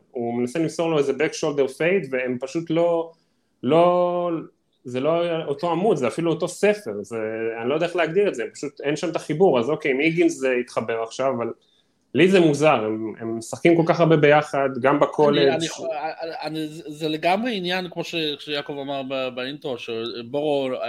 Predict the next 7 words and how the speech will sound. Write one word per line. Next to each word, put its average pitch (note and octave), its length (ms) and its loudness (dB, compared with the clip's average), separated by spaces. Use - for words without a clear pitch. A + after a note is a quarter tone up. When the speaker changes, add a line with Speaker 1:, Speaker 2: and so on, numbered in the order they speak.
Speaker 2:
היה C3 160 -4
פצוע, A#2+ 520 -4
לא C#3+ 140 6
שיחק, D3 400 0
בכל, E3 320 0
לא D#3 140 6
התאמן D#3+ 440 2